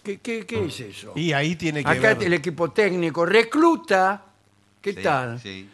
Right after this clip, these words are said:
Speaker 1: Recluta un equipo técnico competente.
Speaker 3: Sí, claro,
Speaker 1: Oh.
Speaker 3: claro.
Speaker 2: ¿Con qué?
Speaker 1: Incluyendo, competente, que es el, el libro gordo de Petente.
Speaker 3: <laughs>
Speaker 1: Incluyendo un director de fotografía, sonidista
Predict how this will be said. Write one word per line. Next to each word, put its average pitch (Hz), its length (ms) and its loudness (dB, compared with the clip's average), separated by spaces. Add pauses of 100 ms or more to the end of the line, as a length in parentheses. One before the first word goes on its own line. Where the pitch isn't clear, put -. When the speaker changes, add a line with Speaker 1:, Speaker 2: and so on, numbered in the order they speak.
(160)
Speaker 1:
Recluta 233 1120 2 (280)
un 285 380 0
equipo 208 480 -4
técnico 196 640 0
competente. 160 960 -2 (400)
Speaker 3:
Sí, 170 320 -6
claro, 131 300 0
Speaker 1:
Oh. 127 40 -2
Speaker 3:
claro. 117 340 -2
Speaker 2:
¿Con 151 180 -10
qué? 226 280 -4 (220)
Speaker 1:
Incluyendo, 220 1000 -2 (480)
competente, 151 760 -4
que 131 100 -14
es - 80 -16
el, 120 300 -14 (120)
el 165 100 -2
libro 190 260 4
gordo 190 300 4
de 175 100 4
Petente. 147 720 0 (440)
Speaker 3:
<laughs> - 420 -14
Speaker 1:
Incluyendo 220 760 -6
un 226 80 -8
director 214 400 -2
de 214 80 2
fotografía, 190 840 -2 (160)
sonidista 233 840 2